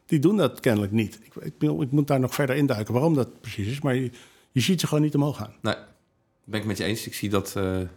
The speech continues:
Speaker 2: wij groeien dus, de gap is minder groot tussen detachering en Z Z P.
Speaker 1: Ja.
Speaker 2: Ehm, dat komt omdat wij de salarissen natuurlijk betalen aan mensen en die, eh, gaan wel, eh, geleidelijk aan omhoog. Ehm, eh,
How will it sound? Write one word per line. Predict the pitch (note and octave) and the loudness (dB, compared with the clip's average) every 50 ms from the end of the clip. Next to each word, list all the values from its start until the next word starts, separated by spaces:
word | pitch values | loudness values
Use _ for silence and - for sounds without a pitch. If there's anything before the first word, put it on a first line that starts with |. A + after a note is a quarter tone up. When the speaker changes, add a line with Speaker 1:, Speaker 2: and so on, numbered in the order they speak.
| _ _ | _ _
Speaker 2:
wij | - F#2 G2 G2+ | 0 0 2 2
groeien | - - A2 G#2+ G#2 G2+ F#2 | 4 4 6 6 6 6 6
dus, | G2 F#2+ - - - - - - - _ _ _ | 4 2 0 -4 -8 -18 -20 -20 -20 _ _ _
de | - F#2+ | -4 2
gap | E2+ A2+ A#2 A#2 - | 4 4 4 4 0
is | A2 - - | -6 -6 0
minder | - A2 G#2 G#2 - | 0 0 0 0 -2
groot | - G#2 G#2+ D3 E3+ - - - _ _ _ _ _ _ _ _ _ _ _ _ _ _ _ _ _ | 0 0 0 0 0 -6 -14 -18 _ _ _ _ _ _ _ _ _ _ _ _ _ _ _ _ _
tussen | - G#2 - - G2+ | -4 -4 -2 -2 0
detachering | G2 G2+ F#2+ G2 - - G#2+ G2 G2 F#2+ | 0 0 0 0 0 0 0 0 0 -2
en | F#2+ F#2 | -2 -2
Z | - G2+ | -2 -4
Z | F#2 - - F#2+ - | -4 -6 -10 -6 -2
P. | A2 A2+ D3+ F3 - - - _ _ _ | -2 -2 -2 -2 -8 -16 -20 _ _ _
Speaker 1:
Ja. | - - F#3+ A#2+ F#2+ - - - _ _ _ _ _ _ | -2 0 2 2 0 -2 -10 -20 _ _ _ _ _ _
Speaker 2:
Ehm, | - - F#2 F#2+ G2 G2 F#2+ F#2+ F#2+ F#2 F#2 F#2 F#2 F#2 F#2+ - | -4 0 2 2 4 4 2 2 2 2 2 0 0 -2 -4 -6
dat | G2 - | -8 -8
komt | - A#2 G2+ F#2+ | -6 -6 -6 -4
omdat | G2 F2 G2 E2+ | -2 -2 -2 2
wij | G2+ G#2 G#2 G#2 G2 | 4 6 6 6 4
de | F2+ | 2
salarissen | F2+ - - G2 G2+ G#2+ G#2+ G#2 F#2 - - F2+ | -2 -2 2 4 4 4 4 0 -4 -6 -8 -8
natuurlijk | - G2 E2+ - - | -8 -8 -8 -8 -8
betalen | F2 - F2+ F2+ F2+ F2 F2 | -2 0 0 0 2 -2 -2
aan | F2 F2 | -2 -2
mensen | F2+ F2 F2 E2+ - - G2+ | -2 -2 -2 -4 -4 -6 -6
en | F#2+ | -4
die, | F2+ G2+ F#2+ F2+ F#2 - - - | -2 -2 -4 -4 -6 -10 -16 -8
eh, | - F#2+ F#2+ F#2+ F#2 F2+ F2 F2 - | -4 -2 -2 0 0 0 -2 -2 -4
gaan | - - - - F#2+ F#2 F#2+ | -6 -8 -4 -2 -2 0 0
wel, | G2 G2 G2 G2 G2 F#2+ F#2 | 0 0 -2 -2 -2 -2 -2
eh, | F#2 F2+ F2+ | -2 -4 -4
geleidelijk | - - F#2+ F#2 F#2 F2+ F2+ - | -4 -2 0 0 0 0 -2 -2
aan | F#2 F2 F2+ | -4 -2 -2
omhoog. | F#2 F#2 F2+ F2 F2+ - - - - _ _ _ _ _ _ _ _ _ _ _ | -2 0 0 0 -2 -2 -8 -14 -20 _ _ _ _ _ _ _ _ _ _ _
Ehm, | - G2 F2+ F2+ F2+ F2+ F2 E2+ F2 E2+ E2+ E2+ E2+ E2+ E2+ E2+ E2+ E2+ - - - | -8 -4 -2 -2 0 0 0 0 0 -2 -2 -2 -2 -4 -4 -4 -4 -6 -8 -10 -12
eh, | - | -12